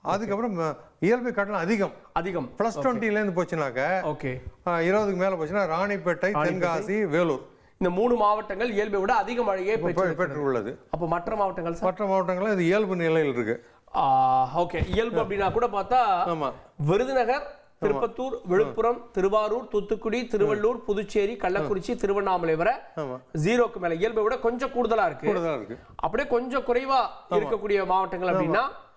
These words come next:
Speaker 2: அ, ஈரோடு, தர்மபுரி, குமரி, மயிலாடுதுறை,
Speaker 1: ஆமா.
Speaker 2: நீலகிரி, தஞ்சை, காரைக்கால், காஞ்சிபுரம், கடலூர், நாமக்கல், சிவகங்கை, கிருஷ்ணகிரி, புதுக்கோட்டை, திருச்சி, நாகை, கோவை, மதுரை, தேனி. பாருங்க, தேனி கூட
Speaker 1: ஆமா.
Speaker 2: nearly பற்றாக்குறை போயிருக்கு.
Speaker 1: பற்றாக்குறை, அதாவது,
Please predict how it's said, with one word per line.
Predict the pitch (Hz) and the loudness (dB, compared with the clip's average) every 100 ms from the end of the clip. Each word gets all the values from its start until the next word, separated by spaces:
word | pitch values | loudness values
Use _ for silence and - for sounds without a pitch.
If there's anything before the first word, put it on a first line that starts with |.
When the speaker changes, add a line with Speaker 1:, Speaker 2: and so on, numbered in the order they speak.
| - - | -18 -2
Speaker 2:
அ, | - 180 | 4 4
ஈரோடு, | 170 196 233 226 220 269 | 2 0 2 2 0 -2
தர்மபுரி, | 196 196 233 220 262 247 | -2 0 0 -2 -4 -4
குமரி, | 208 214 233 262 262 | 0 2 0 -2 -2
மயிலாடுதுறை, | 190 208 220 208 214 269 | 0 2 2 0 -2 -2
Speaker 1:
ஆமா. | 160 | -2
Speaker 2:
நீலகிரி, | 180 226 240 208 254 262 | 0 2 0 -2 -8 -4
தஞ்சை, | 254 220 214 240 226 | -2 -2 -2 -2 -2
காரைக்கால், | 190 196 220 214 233 | -2 -2 -2 0 -2
காஞ்சிபுரம், | 240 202 214 208 220 254 | 0 -2 -2 -2 -2 -2
கடலூர், | 202 185 214 233 220 | -2 -2 0 0 2
நாமக்கல், | 196 208 214 247 | 0 0 0 -2
சிவகங்கை, | - - 196 220 220 226 277 - - - | -2 -2 0 2 2 0 -4 -8 -10 -2
கிருஷ்ணகிரி, | 156 175 247 240 233 254 | -2 0 0 0 -4 -8
புதுக்கோட்டை, | 220 233 233 220 254 254 | -4 -2 0 -2 -4 -6
திருச்சி, | 220 233 - 262 | -6 -4 -2 0
நாகை, | 208 196 202 254 - | 2 2 0 -4 -2
கோவை, | 190 214 214 233 | 0 2 0 0
மதுரை, | 190 175 185 214 | 0 0 0 -2
தேனி. | - 165 160 | -2 -2 -2
பாருங்க, | - - - | -4 -4 -4
தேனி | 180 202 | -4 -2
கூட | 196 196 180 | 0 2 2
Speaker 1:
ஆமா. | 170 160 135 - | 2 0 -2 2
Speaker 2:
nearly | 196 240 214 | 2 2 -2
பற்றாக்குறை | 202 233 208 196 | -2 -2 -2 -4
போயிருக்கு. | 151 | 0
Speaker 1:
பற்றாக்குறை, | 185 190 196 175 | 0 2 0 0
அதாவது, | 151 147 165 233 196 233 | 0 2 2 0 0 -2